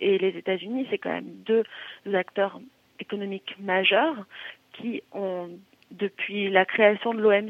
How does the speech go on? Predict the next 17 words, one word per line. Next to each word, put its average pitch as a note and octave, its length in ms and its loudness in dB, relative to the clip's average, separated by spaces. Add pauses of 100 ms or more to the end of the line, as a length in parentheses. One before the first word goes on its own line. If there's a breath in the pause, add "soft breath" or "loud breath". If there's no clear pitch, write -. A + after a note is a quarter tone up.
C, A#3 180 4 (840 loud breath)
fixé A#3 440 4
un G#3 140 4
peu A3+ 100 2
les G3+ 240 8
standards A3+ 540 4
internationaux G#3 680 0
des G3 160 6
règles G#3 240 4
du F#3+ 100 -8
commerce G3+ 360 -2
international G3 680 -4 (340 loud breath)
sur A3 100 4
lesquels G#3+ 360 6
les G3+ 100 2
pays G#3+ 420 -4
ont F#3 220 -10